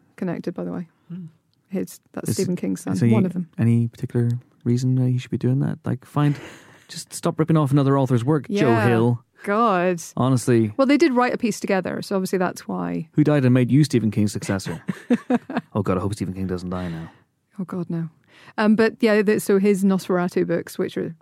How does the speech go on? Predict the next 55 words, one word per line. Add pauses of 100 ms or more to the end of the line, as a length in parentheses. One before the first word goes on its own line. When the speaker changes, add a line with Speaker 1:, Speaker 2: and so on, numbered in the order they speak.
(100)
Speaker 2:
Mm.
Speaker 1:
phenomenal,
are
kind
of (840)
linked
in
a
little
bit
to
this
one. (340)
Um,
but
Speaker 3:
And
speaking
of
LinkedIn,
hit
me
up
on
LinkedIn.
Speaker 1:
<laughs>
Oh,
God.
Speaker 3:
Uh, (600)
Pennywise (220)
has
recommended
me
as
a
podcast
host,
which
is,
which
is
nice.
Thanks
a
lot, (100)
Pennywise.
Uh, (460)
and
check
us
out
on
Twitter
and
whatnot,
uh,